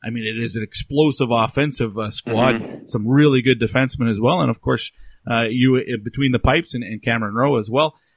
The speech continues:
Speaker 1: What is it about this year's team that, that makes it different than some of the, uh,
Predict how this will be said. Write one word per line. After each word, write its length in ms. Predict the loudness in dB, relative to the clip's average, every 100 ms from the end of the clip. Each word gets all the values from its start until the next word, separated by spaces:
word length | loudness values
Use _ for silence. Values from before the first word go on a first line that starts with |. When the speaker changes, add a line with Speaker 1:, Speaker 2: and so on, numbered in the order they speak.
| _ -6
Speaker 1:
What 240 | 4 6
is 200 | 6 4
it 100 | 2
about 280 | 4 2 0
this 220 | -2 -4 0
year's 220 | 0 0
team 320 | 0 0 2
that, 220 | 0 2
that 140 | 0 2
makes 260 | 2 0
it 100 | -4
different 360 | -2 0 0 2
than 380 | 2 2 2 -4
some 340 | _ -2 0 2
of 100 | 0
the, 240 | 0 2
uh, 200 | 2 2